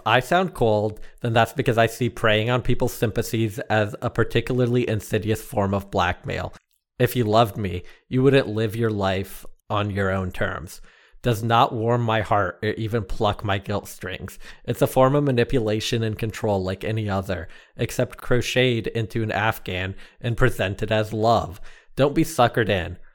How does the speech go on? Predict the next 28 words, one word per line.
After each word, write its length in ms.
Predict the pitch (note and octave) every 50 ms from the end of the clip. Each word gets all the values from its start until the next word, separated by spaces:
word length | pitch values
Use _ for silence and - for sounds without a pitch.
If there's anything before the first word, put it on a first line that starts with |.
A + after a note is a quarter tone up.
| _ _ -
Love 240 | B2+ C#3 C#3+ C#3+ -
her, 280 | - C#3 C#3 B2+ - -
listen 320 | - B2 A2+ - - A#2+
to 140 | G#2+ - A2
her, 240 | G2+ A#2 A2+ G#2+ G#2
visit 400 | G#2+ - A2+ G#2+ - B2 A2 -
her, 280 | - G#2+ G#2+ G#2 G#2 - - - - _
feel 240 | - - D#3 D#3+ D3
compassion 640 | D#3+ - C3 - - A#2+ A2 A2 A2 - - A2 G#2
for 160 | - - A#2
whatever 420 | G#2 G#2+ A2+ A2+ A2 G#2+ G#2+ G#2+
hole 340 | G2+ - - A2 G#2+ G#2+ A2
within 380 | G#2+ A2+ G2+ F#2 G#2+ G#2 A2 G#2
her 200 | F2+ A2 G#2+ G2+
she 160 | - - A#2
is 100 | A2 G#2
trying 280 | - - A2 G2+ G#2+ G2
to 100 | A2 G#2+
fill 340 | - - - A2 G#2+ G#2
with 200 | G#2 G#2+ G2+ F2+
your 160 | G#2 G2+ F#2 F#2+
obedience, 600 | F#2+ F#2+ - C#3+ D3 D3+ C#3 C#3+ D3 D3 C#3 - - - - - - -
but 160 | C3+ B2+ -
don't 280 | - B2+ C3 C#3 - -
erase 360 | B2+ A2 G#2+ G2 G2 F#2+ -
yourself 400 | A2 G2 - - A2 F#2 F2 -
for 240 | - - G#2 E2 F2
her. 240 | - - G2 G2